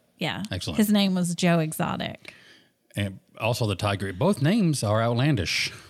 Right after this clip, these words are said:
Speaker 2: actually.
Speaker 1: Yes.
Speaker 2: Okay.
Speaker 1: But, but, you know, these for-profit people that are just buying up and having exotic animals and, you know, like, you can hold a tiger cub. Like, all that's
Speaker 2: Mm.
Speaker 1: terrible for the animals.
Speaker 2: I would say so.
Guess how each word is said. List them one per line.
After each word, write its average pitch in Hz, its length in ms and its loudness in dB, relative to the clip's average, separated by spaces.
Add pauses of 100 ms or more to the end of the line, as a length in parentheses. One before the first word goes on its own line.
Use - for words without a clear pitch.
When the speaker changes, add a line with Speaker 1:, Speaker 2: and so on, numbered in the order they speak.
Speaker 2:
actually. - 340 -4
Speaker 1:
Yes. - 440 -6
Speaker 2:
Okay. 78 320 -2 (220)
Speaker 1:
But, 285 320 2
but, 311 120 0
you 302 200 2
know, 202 100 4
these 202 180 2
for-profit 208 680 2
people 170 480 0
that 156 340 0 (600)
are 185 140 4
just 165 200 0
buying 165 340 2
up 151 340 2
and 147 280 -4
having 175 280 2
exotic 156 460 0
animals 156 720 -2
and, 151 220 -4 (460)
you 190 80 2
know, 175 80 6 (160)
like, 202 160 -2
you 180 80 0
can 160 140 0
hold 170 400 2
a 165 40 0
tiger 160 380 -2
cub. - 380 -6
Like, 190 120 0
all 208 140 4
that's 202 360 0 (340)
Speaker 2:
Mm. 87 320 -2
Speaker 1:
terrible 160 640 0 (240)
for - 160 -2
the 156 80 -2
animals. - 800 -4
Speaker 2:
I 78 100 -8
would 78 180 -6
say 90 140 -2
so. 85 360 -2